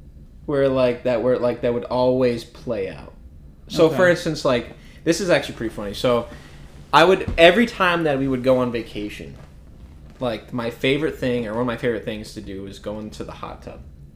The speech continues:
Speaker 2: Yeah.
Speaker 1: But, like, my dad would go in with me for, like, maybe ten minutes, and then he'd get out. And then it would always be, be my, by myself in this hot tub.
Speaker 2: Well, the hot tub is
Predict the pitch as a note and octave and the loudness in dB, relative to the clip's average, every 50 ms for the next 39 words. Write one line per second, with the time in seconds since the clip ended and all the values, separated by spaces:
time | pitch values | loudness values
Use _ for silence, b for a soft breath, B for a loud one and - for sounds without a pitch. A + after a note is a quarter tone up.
0 | - - A#2 A2+ A2 A2 - - - - - - - C3+ B2 A#2+ C3 B2+ A#2+ B2 | -14 -10 -8 -6 -6 -8 -10 -16 -20 -20 -8 -2 0 0 2 2 2 0 0 0
1 | C3 B2 A#2+ A#2+ A#2+ - B2+ B2+ C3+ C3+ C3 B2 A#2 B2 B2 B2 B2 A#2+ A#2 - | -2 -4 -4 -2 -2 0 0 0 0 0 -2 -2 -2 0 0 0 0 -2 -4 -6
2 | A#2+ A#2+ A#2 G#2+ - - A2 G#2+ G#2+ G#2 A2 G#2+ G#2 G#2 G#2 G#2 - - G#2 G2+ | -6 -6 -6 -8 -8 -8 -8 -8 -8 -8 -8 -8 -10 -10 -10 -12 -12 -12 -12 -12
3 | G#2 G2+ G2+ G2 E2 E2+ - - F#2 F2 E2 D2 C#2+ - C#2+ C2+ - - - - | -12 -12 -12 -12 -14 -14 -14 -16 -14 -14 -16 -16 -16 -16 -16 -16 -16 -16 -18 -20
4 | - - - - A2+ G#2 G#2+ A2 G#2+ G2 - C3 B2 C3 D3+ D#3+ D#3 D#3+ C#3+ C3 | -20 -20 -16 -14 -12 -10 -10 -8 -10 -8 -6 -4 -2 0 2 2 0 0 -2 -2
5 | C3 C3+ B2+ B2+ A#2+ A#2 A2 G#2+ - G#2+ A#2+ A#2+ A2+ G#2 G2 - - - A#2 G#2 | 0 0 0 0 -2 -4 -6 -8 -6 -6 -6 -6 -6 -8 -10 -10 -8 -8 -8 -8
6 | F2+ - F2+ D#2+ - - - A2+ G#2 - - - A2 - E3 C#3+ C3+ C3 B2 C#3+ | -10 -14 -16 -16 -16 -14 -14 -14 -14 -14 -16 -18 -16 -14 -14 -12 -12 -10 -8 -8
7 | C#3+ D3+ - - - A#2+ A2+ A2 A2 - | -8 -8 -8 -10 -10 -10 -10 -10 -12 -14